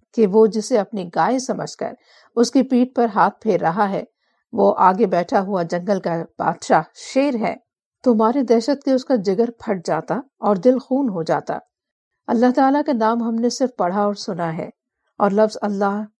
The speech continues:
सिर्फ ज़बान से ही पुकारते रहते हैं। अगर उस पाक ज़ात की ज़रा सी हकीकत भी हम पर वाज़ेह हो जाए, जो हमारा हाल होगा, हम उसे नहीं जान सकते।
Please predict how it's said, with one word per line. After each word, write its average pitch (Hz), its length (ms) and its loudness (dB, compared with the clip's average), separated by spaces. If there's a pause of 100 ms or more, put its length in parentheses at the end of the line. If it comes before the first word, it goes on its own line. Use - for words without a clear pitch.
(300)
सिर्फ 240 220 4
ज़बान 202 400 -2
से - 160 -4
ही 214 140 0
पुकारते 170 500 -2
रहते 170 300 -4
हैं। - 220 -10 (440)
अगर 220 260 4
उस 262 120 -2
पाक 247 260 2
ज़ात 254 320 -2
की 247 120 0
ज़रा 233 320 0
सी 240 200 -2
हकीकत 202 540 -4
भी 202 100 0
हम 190 200 -6
पर 180 160 -4
वाज़ेह 175 540 -4
हो 170 80 -2
जाए, 165 340 -6 (420)
जो 208 100 0
हमारा 180 360 2
हाल 180 280 0
होगा, 170 340 -2 (460)
हम 190 120 -2
उसे 190 220 -4
नहीं 180 240 -4
जान 170 260 -2
सकते। - 440 -10